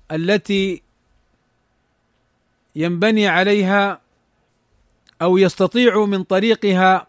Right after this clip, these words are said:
طالب العلم أن يبحث وي-، ويكتب. فأقول مستعينا بالله، قبل الدخول في هذه الفوائد،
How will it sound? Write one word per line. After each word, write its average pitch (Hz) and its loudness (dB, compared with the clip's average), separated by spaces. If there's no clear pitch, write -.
طالب 202 0
العلم 190 0
أن 170 -2
يبحث 196 0
وي-، 170 0
ويكتب. 185 0
فأقول 190 0
مستعينا 214 -2
بالله، 185 -4
قبل 269 2
الدخول 214 2
في 185 0
هذه 202 4
الفوائد، 170 0